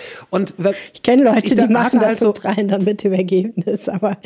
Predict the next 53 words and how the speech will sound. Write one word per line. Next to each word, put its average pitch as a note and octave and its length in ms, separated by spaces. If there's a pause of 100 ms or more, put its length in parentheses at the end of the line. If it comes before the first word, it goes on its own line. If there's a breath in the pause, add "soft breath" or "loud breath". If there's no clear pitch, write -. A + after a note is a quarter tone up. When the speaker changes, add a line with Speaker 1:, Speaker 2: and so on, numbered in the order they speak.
(160 loud breath)
Speaker 1:
<laughs> - 240
die A3+ 160
gehören G#3 280
nicht. - 360
Speaker 2:
Wirklich? A#3+ 540
Speaker 1:
<laughs> - 0
Speaker 2:
Okay. C#4 280
Speaker 1:
Ich - 100
gehöre G#3 260
nicht A3 240
dazu. G3 340
Ich, A3 220
ich G#3+ 180
hab F#3+ 140
auch G3 280
ehrlich G#3 260
gesagt G3+ 320
den G#3 240 (180)
theoretischen G#3 480
Prüfung G#3 240
nur F#3+ 80
mit G3 180
knapper F#3 220
Not F#3+ 180
bestanden. F#3 480
<laughs> B3+ 240 (340 loud breath)
Ich - 60
will G#3+ 80
das A#3 140
auf A#3+ 120
keinen G#3+ 220
Fall A3+ 160
nochmal G#3+ 300
wiederholen. G#3+ 540 (180)
Das - 100
wär G#3 140
sehr G#3+ 160
traurig. G3+ 280 (140)
Speaker 2:
<laughs> - 100 (180)
Speaker 1:
Ich D4 60
glaub, G#3+ 160
da G3+ 140
würde G3+ 140
bei F#3+ 100
rauskommen, F#3 400
dass G#3 140
ich A#3+ 80
gar F3+ 120
nicht F#3 140
Auto F#3+ 160
fahren E3 200
darf. E3 180 (480 loud breath)
Ähm, A#3 240